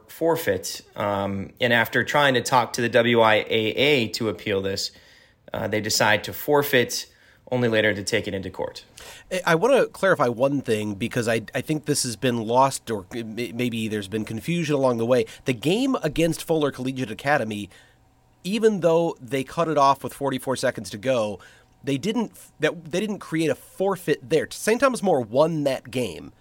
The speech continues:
Speaker 2: They were winning by a lot. The referees didn't take that win away from them.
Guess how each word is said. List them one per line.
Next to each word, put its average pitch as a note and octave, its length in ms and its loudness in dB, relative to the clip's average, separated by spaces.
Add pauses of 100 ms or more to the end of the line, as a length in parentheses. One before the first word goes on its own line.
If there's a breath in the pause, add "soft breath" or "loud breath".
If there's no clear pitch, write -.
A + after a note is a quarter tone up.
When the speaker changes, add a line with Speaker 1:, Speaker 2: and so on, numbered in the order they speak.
(180 soft breath)
Speaker 2:
They E3 80 6
were F3+ 160 4
winning A3 280 2
by F3 160 4
a D#3 100 4
lot. C3+ 320 4 (320 soft breath)
The C3+ 100 -8
referees D#3 440 0
didn't D#3 220 -4
take A#2+ 340 -6
that C#3 260 -2
win A#2 220 -2
away A#2+ 260 0
from A#2 220 -2
them. G#2+ 220 -4